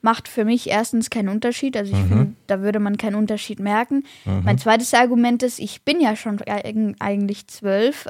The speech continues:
Speaker 1: ähm, also aufgerundet erstmal bin ich zwölf und ich bin
Speaker 2: Ja.
Speaker 1: im zwölften Lebensjahr.
Speaker 2: Mhm.
Speaker 1: Und, äh, mein drittes Argument ist eben, äh, zum Wohle des Podcastes.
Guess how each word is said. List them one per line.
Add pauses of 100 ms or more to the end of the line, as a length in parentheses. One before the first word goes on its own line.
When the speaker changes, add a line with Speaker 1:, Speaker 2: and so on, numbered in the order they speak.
Speaker 1:
ähm, (380)
also
aufgerundet
erstmal
bin
ich
zwölf
und
ich
bin
Speaker 2:
Ja.
Speaker 1:
im
zwölften
Lebensjahr. (760)
Speaker 2:
Mhm. (880)
Speaker 1:
Und,
äh,
mein
drittes
Argument
ist
eben, (480)
äh, (260)
zum
Wohle
des
Podcastes.